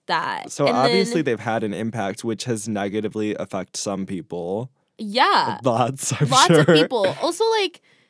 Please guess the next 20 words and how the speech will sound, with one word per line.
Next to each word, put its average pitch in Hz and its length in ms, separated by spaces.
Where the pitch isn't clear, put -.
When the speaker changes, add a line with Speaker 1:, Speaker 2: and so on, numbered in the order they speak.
Speaker 1:
I 254 400
don't 208 160
know. 151 240
Like, 233 180
please, 349 260
like, 294 200
just 480 200
own 240 240
up 240 220
to 262 120
the 226 80
fact 208 280
that 220 100
you've 190 180
gotten 180 400
work 165 240
done. 90 480
Like, 120 300
Speaker 2:
Mm-hmm. 92 240
Speaker 1:
y-, 185 420